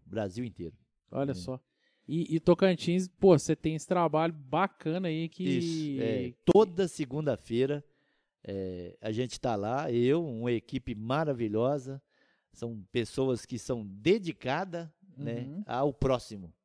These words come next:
Speaker 2: Sim.
Speaker 1: né? É no Centro de Pastoral Padre Macário, do lado da igreja,
Speaker 2: Do lado da igreja
Speaker 1: da
Speaker 2: matriz.
Speaker 1: Igreja Matriz São José,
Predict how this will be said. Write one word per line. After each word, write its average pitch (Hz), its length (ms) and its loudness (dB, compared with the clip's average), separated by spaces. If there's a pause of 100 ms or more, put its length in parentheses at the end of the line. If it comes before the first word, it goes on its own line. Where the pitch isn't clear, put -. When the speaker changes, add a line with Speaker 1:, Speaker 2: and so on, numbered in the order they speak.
(300)
Speaker 2:
Sim. 160 340 -12 (220)
Speaker 1:
né? 120 260 -10 (400)
É 123 120 2
no 131 100 -2
Centro 185 380 4
de 151 100 -4
Pastoral 139 540 0
Padre 156 480 -4
Macário, 123 520 -6 (680)
do - 100 -14
lado 147 240 -4
da 147 80 -2
igreja, 107 720 -2
Speaker 2:
Do 151 80 2
lado 156 180 2
da 165 60 -2
igreja 139 280 -2
Speaker 1:
da 139 60 -6
Speaker 2:
matriz. 127 300 0
Speaker 1:
Igreja 123 340 0
Matriz 120 400 -4
São 120 220 -6
José, 101 360 -8